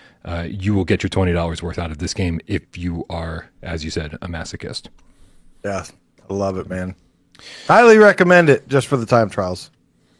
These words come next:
Speaker 2: Everything
Speaker 1: And
Speaker 2: else, man.
Speaker 1: as long as you know what you're getting into. <laughs> That's the important part here.
Speaker 2: <laughs>
Speaker 1: As long as,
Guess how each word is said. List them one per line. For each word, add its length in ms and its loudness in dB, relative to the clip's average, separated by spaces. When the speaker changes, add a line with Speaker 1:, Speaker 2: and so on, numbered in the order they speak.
Speaker 2:
Everything 260 2
Speaker 1:
And 80 2
Speaker 2:
else, 60 -8
man. 120 -12
Speaker 1:
as 120 4
long 160 6
as 80 4
you 60 2
know 100 6
what 140 0
you're 60 0
getting 240 4
into. 340 -2
<laughs> 180 0
That's 180 2
the 140 4
important 400 6
part 160 2
here. 180 0
Speaker 2:
<laughs> 120 -6
Speaker 1:
As 160 0
long 300 4
as, 60 -4